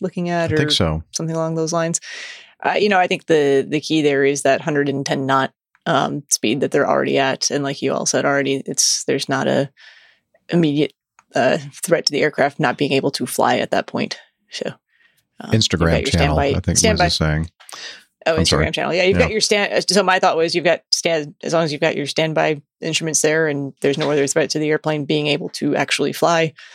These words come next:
Speaker 1: I would not abort the takeoff there for that. And I
Speaker 2: Yeah.
Speaker 1: don't fly jets, but that's just me.
Speaker 2: Yeah, but, and another thing is, like, okay, that full electrical failure, how's that going to affect the reject, you know, and the, the stopping of the airplane? I mean, you know, you just have to,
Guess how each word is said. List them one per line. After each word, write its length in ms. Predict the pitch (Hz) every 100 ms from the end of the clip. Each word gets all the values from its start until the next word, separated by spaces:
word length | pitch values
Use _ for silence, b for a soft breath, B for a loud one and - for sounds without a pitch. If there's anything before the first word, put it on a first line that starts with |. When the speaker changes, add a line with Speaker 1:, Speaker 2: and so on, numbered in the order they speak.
| B _
Speaker 1:
I 140 | -
would 200 | - -
not 380 | - - - - _
abort 300 | - - -
the 80 | -
takeoff 400 | - - - -
there 160 | - 147
for 140 | -
that. 120 | - _ _ _ -
And 120 | 131
I 40 |
Speaker 2:
Yeah. 40 | -
Speaker 1:
don't 160 | -
fly 300 | - - 151 _ _
jets, 340 | - - - -
but 200 | - - _ _ -
that's 140 | -
just 120 | - -
me. 120 | - _ -
Speaker 2:
Yeah, 80 |
but, 80 | 117
and 180 | 113 120
another 280 | 110 123 127
thing 220 | 98 107
is, 200 | 107 104
like, 220 | 98 -
okay, 240 | 95 - 92
that 240 | 92 87 87 _ _
full 420 | - 95 90 73 82
electrical 540 | 87 92 - 98 85
failure, 580 | - 85 87 87 85 87 _ - -
how's 240 | 85 92
that 160 | 92 90
going 240 | 98 95
to 80 | 90
affect 320 | - 107 -
the 140 | 95 90
reject, 680 | 95 85 98 110 - - -
you 120 | 95
know, 100 | 87
and 100 | 85
the, 180 | 82 87
the 140 | 92
stopping 560 | 82 - 85 92 98 87
of 80 | 80
the 80 | 85
airplane? 420 | 85 110 78 71
I 80 | 78
mean, 260 | 76 76 76
you 80 | 80
know, 80 | 82
you 260 | 80 98
just 220 | 92 - -
have 160 | 90
to, 180 | - 80